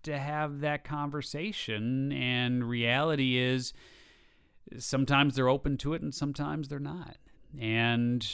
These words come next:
unfortunately, it's, I mean, my sister doesn't talk to my mom or my dad anymore. I mean, she completely wrote them out of her life for not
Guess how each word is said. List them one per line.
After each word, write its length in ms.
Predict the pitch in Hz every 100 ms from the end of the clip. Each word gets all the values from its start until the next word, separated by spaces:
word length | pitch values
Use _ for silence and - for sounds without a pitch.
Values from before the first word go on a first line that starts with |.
| - - -
unfortunately, 1120 | 127 123 - 165 - 139 123 123 127 127 131 - - -
it's, 440 | 143 - - -
I 60 | 143
mean, 200 | 131 123
my 260 | 120 143 139
sister 720 | - - 160 - 151 143 156 - - - - -
doesn't 320 | 135 127 139
talk 300 | 123 127 127
to 280 | - - 131
my 220 | 117 117
mom 840 | 117 110 107 110 120 127 131 131 139
or 220 | 131 185
my 160 | 151
dad 280 | 104 101 98
anymore. 400 | 98 98 98 101 113 127
I 60 | 117
mean, 180 | 107 98
she 480 | - 117 113 113 113
completely 480 | 127 113 127 131 120
wrote 360 | 113 120 151 123
them 480 | 117 117 120 120 113 - - - - - -
out 240 | 123 147
of 200 | 131 120
her 120 | - 143
life 460 | 151 208 - - - 147 160
for 840 | - 131 117 113 113 113 113 117 117 120 120 -
not 360 | 139 135 139